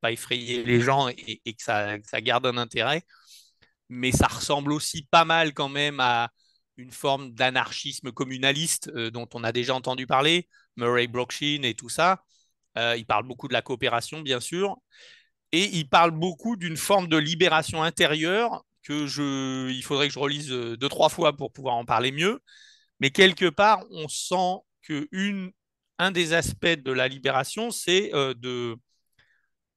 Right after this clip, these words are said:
en tout cas pour lui et pour les gens dont, dont il prend exemple, c'est de, d'avoir vraiment, euh, euh, comment dire, passé le stade de l'interrogation et d'être complètement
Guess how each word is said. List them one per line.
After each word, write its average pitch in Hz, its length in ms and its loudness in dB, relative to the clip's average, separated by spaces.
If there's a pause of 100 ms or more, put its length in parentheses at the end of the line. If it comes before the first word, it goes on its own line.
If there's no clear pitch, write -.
(480)
en 123 100 -10
tout - 120 -14
cas 143 120 4
pour 131 220 0
lui 202 380 0
et 127 80 -4
pour 127 180 -12
les 123 100 -2
gens 143 220 -2
dont, 135 200 -8 (200)
dont 139 560 -16
il 127 180 -18
prend 143 220 -2
exemple, 147 600 0
c'est 170 420 0
de, 123 640 -4 (560)
d'avoir 120 560 0
vraiment, 143 760 0
euh, 104 680 -8 (560)
euh, 104 320 -10
comment 113 240 -12
dire, 113 360 -4 (120)
passé 143 600 2
le 120 140 -6
stade 147 400 0
de 127 100 -2
l'interrogation 123 880 -2
et 135 60 -4
d'être 139 360 -4 (580)
complètement 165 1080 -2